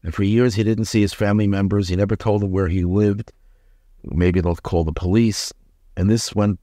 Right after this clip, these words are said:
on for several years. But then he got married and he moved to New York, where he felt a little bit more secure. And then he finally sent some hints to his parents about where he lives. His parents, who didn't know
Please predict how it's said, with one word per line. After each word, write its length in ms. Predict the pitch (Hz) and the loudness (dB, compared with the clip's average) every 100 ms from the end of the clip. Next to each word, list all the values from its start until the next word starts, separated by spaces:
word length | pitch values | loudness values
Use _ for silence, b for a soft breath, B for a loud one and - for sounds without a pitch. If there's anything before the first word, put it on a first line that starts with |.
| - | -2
on 200 | 90 107 | 0 0
for 180 | - 87 | 0 -2
several 320 | 117 107 107 | 0 0 2
years. 500 | 98 95 78 80 - - - _ _ | 2 0 0 -4 -8 -12 -14 _ _
But 100 | 76 | -4
then 140 | 110 101 | 0 2
he 80 | 90 | 2
got 160 | 80 | 0
married 500 | 90 104 117 110 98 | 2 2 4 2 0
and 100 | 55 | -2
he 80 | 85 | 0
moved 260 | 87 92 - | 0 -2 -4
to 200 | 80 - | -8 -6
New 120 | 82 78 | -4 0
York, 500 | 92 117 110 - - _ _ _ _ _ - | 2 2 0 -4 -12 _ _ _ _ _ -6
where 160 | 87 | 0
he 80 | 90 | 0
felt 320 | 85 107 98 | 2 2 2
a 40 | 92 | 0
little 220 | 95 95 | 0 0
bit 140 | 80 | 0
more 180 | 90 90 | 0 0
secure. 640 | - 82 - 113 107 104 - _ _ _ _ - | -2 -8 0 2 4 2 -2 _ _ _ _ -8
And 160 | 87 | 0
then 140 | 123 135 | 2 2
he 100 | 107 | 0
finally 400 | - 101 135 113 | 0 0 0 0
sent 320 | - 120 120 | 0 -2 -2
some 180 | 107 92 | -4 -2
hints 320 | 117 127 - | 0 -2 -2
to 140 | 107 98 | -4 -2
his 120 | - | -4
parents 580 | - 113 107 90 - - _ _ - | -2 0 0 -4 -8 -16 _ _ -10
about 240 | 90 95 87 | -2 0 2
where 180 | 107 | 2
he 140 | 104 104 | 2 2
lives. 400 | 98 90 78 - | 2 0 -2 -4
His 100 | - | -2
parents, 380 | 113 117 117 101 | 0 2 2 0
who 80 | |
didn't 320 | 82 107 98 104 | 0 0 2 2
know 400 | 104 98 95 | 2 0 -2